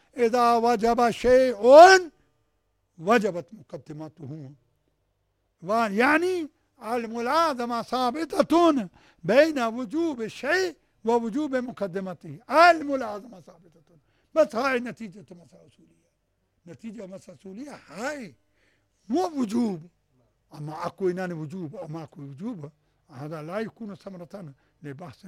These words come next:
أصولي. فأنت يا نايني وسيدنا العدم <coughs>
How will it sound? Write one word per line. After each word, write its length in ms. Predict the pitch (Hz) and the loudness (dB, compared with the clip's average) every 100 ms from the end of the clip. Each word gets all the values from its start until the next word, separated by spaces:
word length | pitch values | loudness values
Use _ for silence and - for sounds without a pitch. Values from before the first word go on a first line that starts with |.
| 175 | -20
أصولي. 420 | 185 - 160 156 _ _ _ _ _ _ _ _ _ | -20 -20 -20 -20 _ _ _ _ _ _ _ _ _
فأنت 600 | 190 170 233 247 180 208 | -16 -10 -6 -6 -8 -16
يا 340 | 208 233 240 | -8 -2 -2
نايني 500 | 214 185 170 143 123 - _ _ _ | -2 -6 -6 -8 -12 -16 _ _ _
وسيدنا 560 | 185 160 247 294 254 240 | -12 -4 -2 -2 -4 -4
العدم 480 | 220 185 175 160 202 _ - - - | -4 -6 -10 -14 -20 _ -20 -20 -20
<coughs> 760 | - 226 247 - 1077 - - | -6 0 2 2 -4 -8 -10